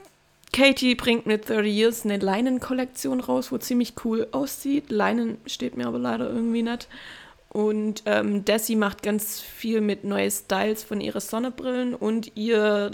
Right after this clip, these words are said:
ihre Tochter ist jetzt ein Jahr alt geworden, was irgendwie auch crazy ist, dass das schon wieder ein Jahr her ist. Ähm, dann will ich kurz drauf eingehen, dass die Jaclyn Hill hat ein neues Video hochgeladen, wo sie bekannt gegeben hat, dass sie zwei ihrer Marken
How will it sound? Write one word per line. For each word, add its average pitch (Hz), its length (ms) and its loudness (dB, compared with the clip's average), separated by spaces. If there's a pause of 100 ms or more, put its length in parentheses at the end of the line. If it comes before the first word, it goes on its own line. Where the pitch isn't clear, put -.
(100)
ihre 214 180 -2
Tochter 214 360 -6
ist 196 100 -4
jetzt 208 180 -8
ein 214 240 -2
Jahr 208 240 -2
alt 220 220 -6
geworden, 240 360 -2
was 226 200 -8
irgendwie 226 260 -4
auch - 120 -6
crazy 277 340 -6
ist, 247 160 -6
dass 262 140 -12
das 247 140 -12
schon 262 140 -8
wieder 254 160 -4
ein 247 100 -4
Jahr 247 240 -4
her 262 220 -6
ist. 262 240 -6 (720)
Ähm, 247 880 0 (1400)
dann 277 480 4 (840)
will 247 340 -2
ich 247 240 -2
kurz 269 220 -4
drauf 262 220 -4
eingehen, 226 480 2
dass 208 180 0
die 214 140 -2
Jaclyn 220 380 2
Hill 226 280 6
hat 220 140 2
ein 214 320 0
neues 208 420 4
Video 214 340 2
hochgeladen, 202 520 -2
wo 190 80 -4
sie - 120 -8
bekannt 202 420 -4
gegeben 202 380 -2
hat, - 160 -4
dass 202 120 -10
sie 202 140 -8
zwei 180 360 2
ihrer 196 360 -4
Marken 180 680 -2